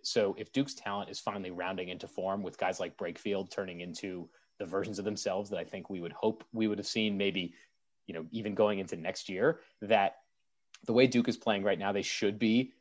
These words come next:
a couple possessions better than Syracuse over a forty-point game or of a forty-minute game. But this is still gonna be an exciting game and a fun one. Syracuse is not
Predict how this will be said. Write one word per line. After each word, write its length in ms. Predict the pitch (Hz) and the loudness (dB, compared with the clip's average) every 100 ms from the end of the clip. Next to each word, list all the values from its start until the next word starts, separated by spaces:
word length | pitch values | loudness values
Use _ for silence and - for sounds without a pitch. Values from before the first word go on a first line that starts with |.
| - | -8
a 40 | |
couple 280 | 110 - 110 | 0 2 2
possessions 440 | - 104 98 107 90 | 0 -2 -2 -2 -2
better 220 | 95 98 | -2 -2
than 140 | 98 | -4
Syracuse 520 | 95 101 101 - 110 | -4 -2 -2 0 0
over 260 | 107 107 110 | 0 2 2
a 40 | |
forty-point 580 | 104 110 110 104 120 110 | 0 0 0 0 -2 0
game 400 | 117 117 127 143 - | 2 2 0 -4 4
or 140 | 123 | 6
of 100 | 107 | 8
a 220 | 110 101 - _ | 6 4 0 _
forty-minute 540 | - 117 110 110 - | 2 4 4 2 0
game. 340 | 110 107 135 - _ _ | -2 0 -2 -6 _ _
But 180 | 110 - - | 2 2 -2
this 140 | 117 | -2
is 60 | - | 6
still 180 | - 135 | 8 8
gonna 160 | 120 | 8
be 120 | 107 | 4
an 60 | 101 | 2
exciting 400 | 95 - 95 92 | 0 0 0 0
game 240 | 90 92 | -4 -4
and 80 | 87 | -6
a 40 | 90 | -6
fun 280 | - 92 | -6 -6
one. 240 | 87 87 87 | -6 -8 -8
Syracuse 480 | - 120 123 120 101 | 0 2 4 2 -2
is 120 | 98 | -4
not 320 | 98 92 95 | -4 -2 -2